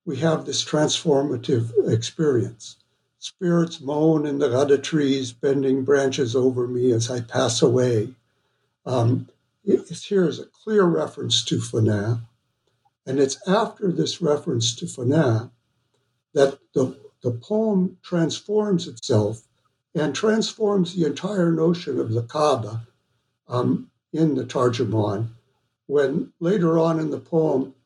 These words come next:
uh, Ibn Arabi says, "Hour by hour they circle my heart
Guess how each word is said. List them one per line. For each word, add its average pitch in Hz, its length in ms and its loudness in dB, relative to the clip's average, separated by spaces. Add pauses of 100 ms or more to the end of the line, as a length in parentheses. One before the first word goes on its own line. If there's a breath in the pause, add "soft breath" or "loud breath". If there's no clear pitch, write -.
(480)
uh, 131 320 0 (220)
Ibn 143 240 -2
Arabi 147 320 2
says, 131 480 -2 (1120)
"Hour 185 480 2
by 156 320 -4 (100)
hour 160 460 0
they 151 400 2
circle 160 600 -2
my 139 300 0
heart 120 580 -2